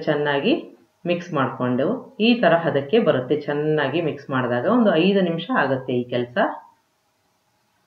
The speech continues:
ಈ ತರ ಮಾಡಿ ರೆಡಿಯಾಗಿ ಇಟ್ಕೋಬೇಕು. ಹಿಟ್ಟು ಕೂಡ ನೆಂದಿದೆ, ಹೂರ್ಣ ಕೂಡ ಆರಿದೆ. ಈಗ ಹಿಟ್ಟನ್ನ ಇನ್ನೊಂದು ಹತ್ತು second ಚೆನ್ನಾಗಿ ನಾದ್ಕೋಬೇಕು.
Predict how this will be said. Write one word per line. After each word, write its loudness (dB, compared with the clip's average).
ಈ 4
ತರ 8
ಮಾಡಿ 2
ರೆಡಿಯಾಗಿ 4
ಇಟ್ಕೋಬೇಕು. 0
ಹಿಟ್ಟು 0
ಕೂಡ 2
ನೆಂದಿದೆ, 0
ಹೂರ್ಣ 4
ಕೂಡ 2
ಆರಿದೆ. 4
ಈಗ 6
ಹಿಟ್ಟನ್ನ 2
ಇನ್ನೊಂದು 6
ಹತ್ತು 2
second 0
ಚೆನ್ನಾಗಿ 0
ನಾದ್ಕೋಬೇಕು. 0